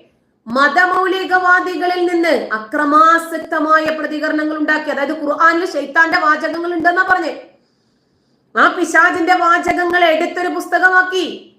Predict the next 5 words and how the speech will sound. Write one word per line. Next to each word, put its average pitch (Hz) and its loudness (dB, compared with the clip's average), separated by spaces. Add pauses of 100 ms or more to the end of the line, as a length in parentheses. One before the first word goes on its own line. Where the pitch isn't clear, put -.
വധഭീഷണികൾ 220 -8
ഉണ്ടായി. 175 -14 (600)
റുഷ്ദിയെ 240 2
വധിക്കുന്നതിന് 277 -2
വേണ്ടി 311 0